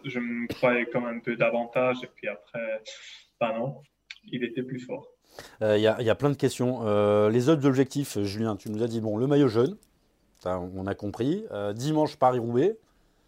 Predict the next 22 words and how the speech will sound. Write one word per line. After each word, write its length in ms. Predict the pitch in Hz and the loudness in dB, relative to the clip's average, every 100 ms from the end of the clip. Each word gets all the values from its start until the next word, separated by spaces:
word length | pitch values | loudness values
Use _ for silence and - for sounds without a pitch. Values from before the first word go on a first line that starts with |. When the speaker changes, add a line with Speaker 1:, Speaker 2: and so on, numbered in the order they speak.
| _ _ _ _ - | _ _ _ _ -12
Speaker 2:
zen. 340 | 90 123 175 190 - _ _ _ _ _ _ _ _ _ _ | -4 -2 -2 -6 -20 _ _ _ _ _ _ _ _ _ _
Enfin, 100 | 120 | -6
zen, 300 | 98 107 80 80 | -2 -2 -4 -10
euh, 240 | 87 87 | -8 -6
zen, 300 | 87 101 98 | -4 -4 -4
pas 160 | 85 101 | -4 -2
avec 200 | 92 101 | -2 -4
un 80 | 98 | -6
zen, 220 | 98 87 | -4 -6
hein. 80 | 85 _ _ _ _ _ _ _ _ - | -10 _ _ _ _ _ _ _ _ -4
Speaker 1:
<laughs> 60 | 147 - - - - - - - 156 - 254 233 180 147 | -2 -2 -6 -10 -12 -14 -18 -12 -8 -4 -4 -4 -2 4
Euh, 680 | 139 143 139 277 139 135 139 - - - - - | 8 10 10 10 10 8 6 2 0 0 -2 0
après, 680 | 135 - 165 151 - - - _ _ - | 0 4 6 6 4 -4 -14 _ _ 0
euh, 680 | 127 127 123 123 120 117 120 - _ _ - _ _ _ _ _ | 0 0 -2 -6 -12 -14 -16 -20 _ _ -20 _ _ _ _ _
c'est 240 | - - 127 | -20 -4 2
les 600 | 123 120 120 117 117 117 | 2 0 -4 -6 -6 -8
championnats 400 | 117 127 - 117 | -6 -10 -10 -10
d'Europe, 380 | 117 120 139 139 | -6 -4 -4 -6
les 80 | 127 | -8
championnats 380 | - 117 123 110 | -8 -8 -8 -8
du 100 | 107 | -10
monde. 300 | 110 131 | -10 -12